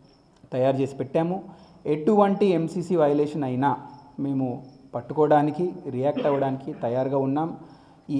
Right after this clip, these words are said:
ఎంసీసీ వయలేషన్స్ గురించి మాట్లాడితే, ప్రత్యేకంగా ప్రచారణలో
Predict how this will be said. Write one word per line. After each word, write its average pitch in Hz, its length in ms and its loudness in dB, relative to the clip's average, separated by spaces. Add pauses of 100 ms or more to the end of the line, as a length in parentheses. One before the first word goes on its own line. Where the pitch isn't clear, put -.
(100)
ఎంసీసీ 208 340 0
వయలేషన్స్ 165 520 2
గురించి 151 520 -2 (260)
మాట్లాడితే, 139 520 -4
ప్రత్యేకంగా 160 1000 -2 (1300)
ప్రచారణలో 160 920 4